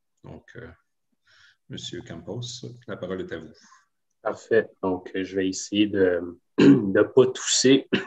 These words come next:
Speaker 2: <laughs> Donc, euh, au point un, comme vous l'avez mentionné, Monsieur le maire, l'ouverture de l'Assemblée de la consultation publique. Au point deux,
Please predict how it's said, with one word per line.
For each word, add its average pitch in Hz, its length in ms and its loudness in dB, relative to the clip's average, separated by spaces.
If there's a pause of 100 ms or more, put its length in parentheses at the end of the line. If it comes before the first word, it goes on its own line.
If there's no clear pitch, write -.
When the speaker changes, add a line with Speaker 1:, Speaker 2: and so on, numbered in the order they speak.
(100)
Speaker 2:
<laughs> - 1600 0
Donc, 107 420 0
euh, 107 240 2
au 107 160 -4
point 107 320 0
un, 117 80 0
comme 110 200 -6
vous 98 60 -8
l'avez 101 240 0
mentionné, 107 560 -4
Monsieur 98 380 -2
le 101 60 -2
maire, 104 240 0
l'ouverture 98 580 -4
de 104 40 -2
l'Assemblée 101 420 -4
de 101 120 -2
la 92 180 -2
consultation 101 720 -6
publique. 101 520 -8 (1040)
Au 107 120 0
point 107 320 2
deux, 123 340 2